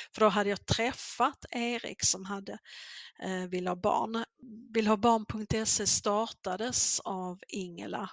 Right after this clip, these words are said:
och Erik för att Ingela saknade en sida. Alltså, detta var ju då på tvåtusen, eh, saknade information om barnlöshet när hon själv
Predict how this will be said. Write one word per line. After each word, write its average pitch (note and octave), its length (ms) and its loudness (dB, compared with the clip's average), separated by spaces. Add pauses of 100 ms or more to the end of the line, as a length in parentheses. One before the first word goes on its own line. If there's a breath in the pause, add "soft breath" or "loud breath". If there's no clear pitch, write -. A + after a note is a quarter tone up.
(140)
och - 340 -8
Erik - 680 -8 (600 loud breath)
för F#3+ 180 2
att F3 120 2
Ingela E3+ 340 -4
saknade G#3+ 1000 2 (440)
en F3+ 540 -8
sida. A#3 640 4 (300)
Alltså, G3 600 0 (800 loud breath)
detta G3+ 200 0
var G#3 160 6
ju F#3 60 4
då F3+ 200 2 (400)
på G3+ 60 -4
tvåtusen, G3 840 0 (200)
eh, G#3 120 -2
saknade G3+ 580 2
information A3+ 1000 2 (140)
om F#3 560 2 (500 loud breath)
barnlöshet G3 640 4
när F#3+ 80 -4
hon F3+ 200 -2
själv A3 460 2